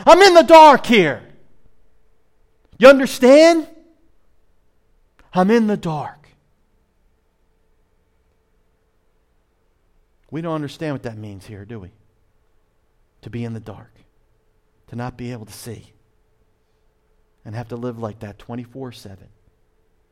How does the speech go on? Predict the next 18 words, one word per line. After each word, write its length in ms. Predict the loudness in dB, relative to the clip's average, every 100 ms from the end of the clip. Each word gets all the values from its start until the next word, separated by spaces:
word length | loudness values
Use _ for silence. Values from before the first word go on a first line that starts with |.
| _ _ _ _ _ _ _ _ _ _ _ _ _ _ _ _ _ _ _ _ _ _ _ _ _ _ _ _ _ _ _ _ _ _ _ _ _ _
So 400 | -20 -14 -14 -14 -20 _ _
they 100 | -10
go 200 | -6 -8
to 40 |
the 160 | -10 -10
only 400 | -6 -6 -6 -8
one 460 | -6 -6 -6 -10 -20 _ _ _ _ _ _
in 100 | -14
the 80 | -12
universe 540 | -10 -10 -8 -10 -12
who 140 | -14 -16
could 160 | -14
do 160 | -16 -14
anything 480 | -12 -12 -12 -16 -16
about 280 | -16 -18 -20
their 100 | -20
sad 340 | -20 -20 -20
condition. 460 | -20 -20 -20 -20